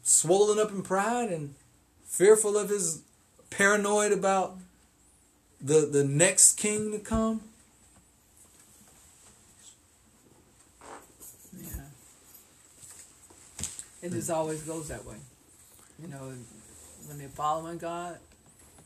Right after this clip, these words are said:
Speaker 2: they can be assured of a lot of things. But when, once they stop, um, once they go off on their own,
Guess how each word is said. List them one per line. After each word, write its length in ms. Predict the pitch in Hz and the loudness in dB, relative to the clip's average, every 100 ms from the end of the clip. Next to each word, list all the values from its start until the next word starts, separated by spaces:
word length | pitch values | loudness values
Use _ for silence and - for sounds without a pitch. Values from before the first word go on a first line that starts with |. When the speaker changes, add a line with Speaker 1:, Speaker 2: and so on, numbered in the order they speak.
| _ _ _ _ _ _ _ _ _ _ - | _ _ _ _ _ _ _ _ _ _ -16
Speaker 2:
they 120 | 156 | -14
can 100 | 156 | -12
be 100 | 143 | -10
assured 380 | 135 - 160 151 | -8 -8 -8 -10
of 60 | 139 | -12
a 60 | |
lot 240 | 135 131 123 | -14 -12 -14
of 100 | - | -16
things. 480 | 113 110 - - - _ - | -20 -20 -20 -20 -20 _ -20
But 140 | 131 | -18
when, 260 | 139 147 143 - | -14 -14 -14 -14
once 260 | 156 156 | -12 -10
they 200 | - 151 | -10 -12
stop, 580 | 147 - 185 208 120 - - | -12 -12 -10 -12 -14 -18 -18
um, 200 | 147 135 | -16 -14
once 220 | 139 151 | -12 -12
they 140 | - 156 | -12 -12
go 200 | 147 156 | -8 -6
off 280 | 165 170 | -6 -6
on 120 | 165 165 | -10 -12
their 140 | 156 | -12
own, 320 | 160 180 139 | -14 -14 -16